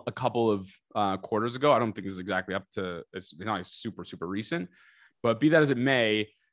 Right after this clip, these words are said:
at the top of this list is Turkey. I'm a little dubious about that. Um, although they have a growing industrial base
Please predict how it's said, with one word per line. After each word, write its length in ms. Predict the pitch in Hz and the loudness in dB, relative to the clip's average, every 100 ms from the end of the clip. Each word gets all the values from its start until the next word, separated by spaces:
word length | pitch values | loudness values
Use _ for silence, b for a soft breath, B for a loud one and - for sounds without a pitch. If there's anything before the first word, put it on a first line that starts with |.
| - | -6
at 100 | 139 | -2
the 80 | 147 110 - - | -2 -2 -14 0
top 260 | 214 269 | 4 6
of 60 | 180 | 4
this 160 | 143 135 | 0 2
list 180 | 127 120 | 0 -2
is 120 | - | -8
Turkey. 500 | - 135 120 165 196 | -2 0 0 0 0
I'm 120 | 160 | 2
a 40 | |
little 140 | 220 233 | 4 4
dubious 540 | 156 160 143 117 107 | 6 8 8 6 0
about 260 | 98 90 - | -2 -4 0
that. 300 | 95 143 - B B B B - | 2 2 -2 B B B B 2
Um, 280 | 110 107 | 4 4
although 220 | 101 120 131 | 2 4 4
they 120 | 135 | 4
have 180 | 147 131 | 4 2
a 60 | |
growing 340 | 117 113 110 110 | 2 4 4 2
industrial 440 | 98 90 - 87 | -2 -4 -6 -6
base 460 | 78 87 123 - | -4 -4 -4 -6